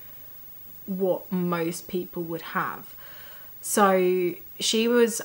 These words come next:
actually the one that kind of came forward and said to me, you know, "Grace, have you ever considered that potentially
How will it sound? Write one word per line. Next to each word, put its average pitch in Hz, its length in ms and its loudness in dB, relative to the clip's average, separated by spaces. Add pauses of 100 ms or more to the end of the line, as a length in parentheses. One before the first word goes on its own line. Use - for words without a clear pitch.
actually 190 420 2
the 185 80 0
one 185 280 0
that - 100 -6
kind 190 240 -2
of 175 80 -4
came 180 320 -4
forward 202 480 6
and 180 120 0
said 247 240 -2
to - 100 -4
me, 180 480 -2 (400)
you 208 120 -2
know, 165 140 -4
"Grace, 180 300 -2
have - 140 -16
you 196 120 -8
ever 196 220 -4
considered 185 600 -2
that - 160 -10
potentially 175 840 -6